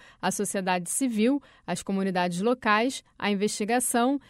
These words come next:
e a definição de políticas nos países. A meta da iniciativa é aumentar a cooperação e a troca de experiências entre universidades internacionais para reforçar as capacidades das instituições com a partilha do conhecimento e do trabalho em colaboração.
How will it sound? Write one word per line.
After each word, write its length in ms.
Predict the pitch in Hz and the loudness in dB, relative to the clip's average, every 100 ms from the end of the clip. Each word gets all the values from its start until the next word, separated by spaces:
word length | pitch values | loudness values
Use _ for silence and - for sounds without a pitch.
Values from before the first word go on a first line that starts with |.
| _ | _
e 80 | - | -2
a 60 | 269 | 0
definição 580 | 285 - 294 294 254 233 | 0 -2 -2 0 0 0
de 120 | 226 | 0
políticas 520 | 262 233 214 - 220 | 2 2 0 -2 0
nos 160 | 220 - | 0 -2
países. 720 | 226 208 165 160 156 - - _ _ | -2 -2 -2 -4 -8 -12 -20 _ _
A 120 | - 202 | -4 -2
meta 360 | 170 202 208 | 0 0 0
da 80 | 190 | -2
iniciativa 580 | 196 196 214 208 226 226 | -2 -2 -2 -2 -2 0
é 60 | |
aumentar 600 | 226 233 247 220 220 247 | 2 2 2 2 2 2
a 60 | 254 | 2
cooperação 600 | 240 220 233 226 - 226 | 0 0 0 0 0 0
e 60 | 226 | 0
a 80 | |
troca 280 | 226 220 226 | -2 -2 -2
de 80 | 208 | -4
experiências 680 | - 233 226 214 226 233 220 | -4 0 2 2 2 0 0
entre 240 | 220 226 | 0 0
universidades 680 | 226 220 220 220 202 196 196 | 0 0 -2 -2 -2 0 0
internacionais 1000 | 220 226 226 214 214 254 240 220 254 - - - | 0 0 0 -2 0 0 2 2 0 -4 -18 -4
para 160 | 180 185 | -2 0
reforçar 640 | 196 - 202 - 220 262 | -2 -2 -4 2 2 2
as 140 | 285 | 0
capacidades 680 | 269 254 254 262 226 226 233 | -2 0 -2 0 0 0 0
das 200 | 233 226 | 0 0
instituições 920 | 240 269 254 269 - 208 214 220 - - - - | 0 -2 -2 -2 -2 -2 0 0 -4 -14 -20 -14
com 200 | - 294 | -2 0
a 60 | 302 | 2
partilha 520 | 285 254 - 254 262 | 0 -4 -2 2 2
do 80 | 247 | 0
conhecimento 840 | 247 247 247 320 262 208 220 247 - | 0 0 0 0 0 0 -2 -4 -4
e 80 | 226 | -4
do 100 | 254 | -2
trabalho 440 | 269 247 196 202 | 0 2 2 2
em 40 | |
colaboração. 920 | 202 208 202 196 202 202 190 156 156 | 0 0 0 0 0 -2 -4 -4 -4